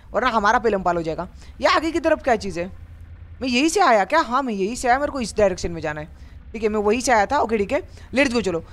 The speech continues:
गाइस, एक्सप्लोरेशन आगे भाई कंटिन्यू रखते हैं। भाई एक मिनट रुक जाओ, मेरे को आगे एक बड़ी सी फैक्ट्री दिख रही है। वो पेड़ है, क्या चीज़ है वो?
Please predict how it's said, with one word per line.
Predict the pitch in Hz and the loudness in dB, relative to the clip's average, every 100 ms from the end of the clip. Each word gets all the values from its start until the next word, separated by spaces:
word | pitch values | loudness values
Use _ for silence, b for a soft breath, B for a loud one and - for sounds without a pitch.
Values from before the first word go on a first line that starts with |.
| B 208 | B 2
गाइस, | 285 339 | 4 4
एक्सप्लोरेशन | 277 - 269 285 294 294 | -2 -6 -2 0 2 2
आगे | 226 233 | 2 2
भाई | 277 277 | 0 2
कंटिन्यू | 240 247 269 | 0 -2 0
रखते | 254 320 | 0 0
हैं। | 339 | 2
भाई | 302 330 | 4 2
एक | 294 | 0
मिनट | 208 | -4
रुक | 175 | -2
जाओ, | 175 | -4
मेरे | - - - - - - - | -4 -14 -20 -20 -20 -14 0
को | - | 2
आगे | 233 214 | 2 0
एक | 302 190 | -4 -4
बड़ी | 202 254 | -2 -2
सी | 440 | -4
फैक्ट्री | 294 185 - 311 | -2 -2 -2 -2
दिख | 311 320 | 0 0
रही | 330 | 2
है। | 339 | 4
वो | 330 320 | 2 0
पेड़ | 254 254 254 | 0 2 2
है, | 170 165 - - _ _ - _ _ _ _ _ - | 0 -4 -16 -20 _ _ -20 _ _ _ _ _ 0
क्या | 302 | 2
चीज़ | 247 190 | 2 -2
है | 175 | -2
वो? | 165 | -4